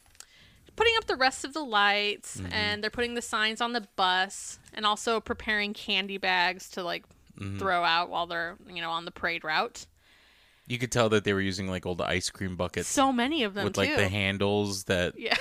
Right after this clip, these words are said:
Speaker 2: you know.
Speaker 1: <laughs> The pails.
Speaker 2: Yeah, like, the, like, the
Speaker 1: <laughs> The
Speaker 2: plastic
Speaker 1: party
Speaker 2: pail.
Speaker 1: pail. <laughs>
Speaker 2: But there was, like, thirty
Speaker 1: So
Speaker 2: of
Speaker 1: many.
Speaker 2: them.
Speaker 1: I couldn't believe. I'm like, "How much?"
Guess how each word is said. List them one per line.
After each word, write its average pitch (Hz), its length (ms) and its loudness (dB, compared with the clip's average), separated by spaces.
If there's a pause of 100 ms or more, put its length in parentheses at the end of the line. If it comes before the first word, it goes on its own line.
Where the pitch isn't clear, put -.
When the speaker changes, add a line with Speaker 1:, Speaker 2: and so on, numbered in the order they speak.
Speaker 2:
you 98 100 -2
know. 87 340 -2
Speaker 1:
<laughs> - 280 -20
The - 100 -4
pails. 220 520 0 (120)
Speaker 2:
Yeah, 107 300 6
like, 92 180 -2
the, 90 160 -2 (100)
like, 98 220 -4
the 98 80 -2
Speaker 1:
<laughs> - 0 -
The - 80 -8
Speaker 2:
plastic 95 400 2
Speaker 1:
party 247 220 4
Speaker 2:
pail. 180 460 2
Speaker 1:
pail. - 180 2 (140)
<laughs> - 160 -20
Speaker 2:
But 92 320 2 (1080)
there 110 180 6
was, 101 200 2
like, 90 240 0
thirty 104 360 2
Speaker 1:
So 110 80 6
Speaker 2:
of 92 40 2
Speaker 1:
many. 87 120 2
Speaker 2:
them. - 60 0
Speaker 1:
I 311 40 2
couldn't 339 220 2
believe. 392 280 2
I'm 269 140 0
like, 240 180 -4
"How 339 140 -2
much?" 440 200 -6